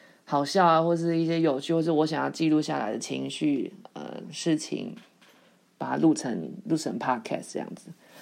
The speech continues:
OK，那先来讲一下好了，呃，我，我目前回来剑桥已经大概一个礼拜，大概满六天多，七天了。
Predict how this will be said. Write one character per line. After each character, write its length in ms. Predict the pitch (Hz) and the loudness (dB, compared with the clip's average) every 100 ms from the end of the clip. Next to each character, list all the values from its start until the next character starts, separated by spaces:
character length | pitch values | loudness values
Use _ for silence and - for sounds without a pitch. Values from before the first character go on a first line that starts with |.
| - - | -20 4
OK， 800 | - 269 - 285 285 180 147 - - - - _ _ _ _ | 6 6 6 6 6 6 2 -2 -10 -20 -20 _ _ _ _
那 100 | 277 | 4
先 220 | 277 269 | 6 6
来 100 | 254 | 4
讲 300 | 233 202 156 | 4 4 2
一 20 | |
下 280 | 160 202 190 | 2 2 2
好 180 | 165 135 | 0 -2
了， 220 | 101 92 92 - - | -2 -4 -8 -16 -4
呃， 440 | 156 160 156 123 - _ | 0 0 0 -4 -8 _
我， 1040 | 175 175 165 160 156 156 151 147 135 - - | 4 6 6 4 4 2 2 0 -4 -6 -2
我 140 | 170 | 0
目 200 | 180 233 | 4 2
前 380 | 226 160 147 151 | 2 0 0 -4
回 220 | - 156 | -2 0
来 320 | 156 147 151 | 0 0 -2
剑 260 | 151 175 160 | -2 -4 -4
桥 420 | 151 113 107 - - _ _ _ _ | -6 -6 -6 -8 -14 _ _ _ _
已 160 | 147 | -4
经 600 | 143 160 165 165 170 170 | 0 0 0 -2 -2 -4
大 160 | 170 165 | -2 -4
概 120 | 156 | -2
一 140 | 160 143 | -2 0
个 140 | 143 | 0
礼 160 | 131 - | -2 -2
拜， 320 | 147 131 - - 202 208 220 247 - | -2 -2 -4 -12 -20 -20 -20 -20 -6
大 120 | 151 | -2
概 100 | 160 | 0
满 220 | 156 - - | -2 -6 -2
六 220 | 170 156 | 2 2
天 280 | - 139 139 135 - - - | 0 -4 -4 -6 -8 -12 -4
多， 200 | 135 135 | -2 -2
七 240 | - 143 | -4 -4
天 320 | 143 143 127 | -4 -4 -4
了。 140 | 123 | -4